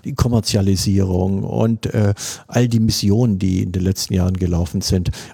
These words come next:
auch in dieser Ausstellung dann sozusagen top aktuell zu sehen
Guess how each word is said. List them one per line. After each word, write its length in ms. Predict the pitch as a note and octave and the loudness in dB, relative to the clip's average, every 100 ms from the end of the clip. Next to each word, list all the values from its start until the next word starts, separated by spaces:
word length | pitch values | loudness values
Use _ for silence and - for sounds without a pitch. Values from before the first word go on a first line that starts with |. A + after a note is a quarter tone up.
| - | -2
auch 220 | A2 - | -2 -2
in 360 | - G2 G#2+ - | -4 -4 -4 -2
dieser 380 | G#2 C#3 A2+ G#2 | 2 2 2 2
Ausstellung 640 | G2 F#2+ - G2 F2+ F2+ | 0 0 -2 0 0 0
dann 240 | F2+ F2 F2 | 0 0 0
sozusagen 360 | G2 - D#2+ - | -2 0 -2 0
top 260 | G#2 - | 0 0
aktuell 360 | - - F#2 - | -4 -2 0 0
zu 100 | - | -2
sehen 300 | - F#2 | 0 -2